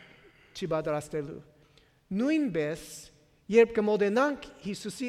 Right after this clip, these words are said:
ծնունդը դոնելու, եկեք պատրաստ ըլանք ընդունելու անոր մե, իր շնորհքը և իր ողորմությունը։ Մենք պետք է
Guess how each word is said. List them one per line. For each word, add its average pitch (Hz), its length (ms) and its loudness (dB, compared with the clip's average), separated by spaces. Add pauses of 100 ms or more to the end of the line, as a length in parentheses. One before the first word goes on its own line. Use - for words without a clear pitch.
(140)
ծնունդը 208 580 -2
դոնելու, 147 560 -6 (560)
եկեք 233 500 4
պատրաստ 214 720 0
ըլանք 185 380 -2 (680)
ընդունելու 208 640 -2 (580)
անոր 202 400 -2
մե, 214 220 -4 (920)
իր 269 280 0
շնորհքը 151 720 -8 (580)
և 175 180 -4
իր 214 300 0 (540)
ողորմությունը։ 170 800 -6 (540)
Մենք 226 240 0
պետք 302 360 -2
է 208 80 -2